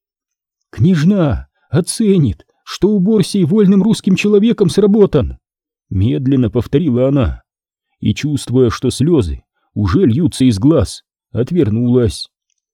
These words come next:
"Вот оно что!" заговорил старик иным, сразу потеплевшим голосом.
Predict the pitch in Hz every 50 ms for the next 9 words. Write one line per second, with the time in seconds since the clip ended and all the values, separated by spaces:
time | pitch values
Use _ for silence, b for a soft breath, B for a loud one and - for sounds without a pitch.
0 | _ _ _ _ _ _ - 170 104 110 180 208 226 220 220 - - 208 220 220
1 | - - - - 214 202 196 185 165 143 247 90 69 64 - - _ _ _ _
2 | _ _ - 87 80 104 107 104 117 117 127 139 151 139 110 - - - 117 113
3 | 185 180 - - - 123 175 202 165 104 69 58 - _ _ _ _ _ _ _
4 | - - - 107 107 160 180 165 131 139 104 - 123 - - 143 - 208 190 -
5 | - - 123 117 156 214 190 143 113 - - 78 65 62